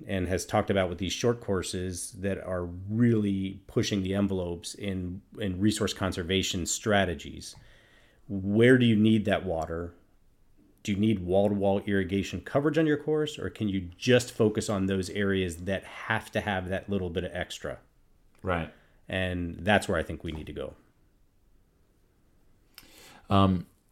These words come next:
Speaker 2: what, uh, so was this your first time at the U S G A Summit here, the, the Innovation Symposium?
Speaker 1: No, I've been fortunate. Uh, this is my third.
Speaker 2: Oh, wow.
Speaker 1: Yeah.
Speaker 2: How have you seen it change over the last three, uh, sessions?
Speaker 1: Uh, participation globally.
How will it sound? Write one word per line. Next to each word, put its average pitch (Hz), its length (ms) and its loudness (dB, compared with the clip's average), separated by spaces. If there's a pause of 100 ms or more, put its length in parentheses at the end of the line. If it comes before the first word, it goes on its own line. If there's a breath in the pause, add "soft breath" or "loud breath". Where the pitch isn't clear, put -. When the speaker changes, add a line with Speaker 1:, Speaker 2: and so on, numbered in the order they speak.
(140)
Speaker 2:
what, 101 440 4
uh, 92 560 4 (240)
so 113 120 4
was 110 120 10
this 113 100 4
your 113 80 2
first 113 220 2
time 107 240 2
at 107 80 0
the 104 140 4
U 104 140 6
S 101 100 4
G 110 120 2
A 104 60 4
Summit 110 320 0
here, 104 120 4
the, 98 160 4
the 90 240 0
Innovation 92 320 4
Symposium? 101 380 2 (100)
Speaker 1:
No, 143 200 10
I've 147 80 10
been 160 120 6
fortunate. 147 480 4
Uh, 104 400 4
this 104 200 0
is 107 100 0
my 110 160 4
third. 90 920 0
Speaker 2:
Oh, - 80 2
wow. 123 500 2
Speaker 1:
Yeah. 87 120 -2 (340)
Speaker 2:
How 120 120 2
have 127 120 6
you 123 60 6
seen 127 180 2
it 110 100 4
change 110 300 4
over 85 120 8
the 80 80 4
last 80 340 0
three, 82 520 2
uh, 80 240 2
sessions? 78 560 -4 (400)
Speaker 1:
Uh, 101 200 0 (180)
participation 113 1600 2
globally. 131 760 4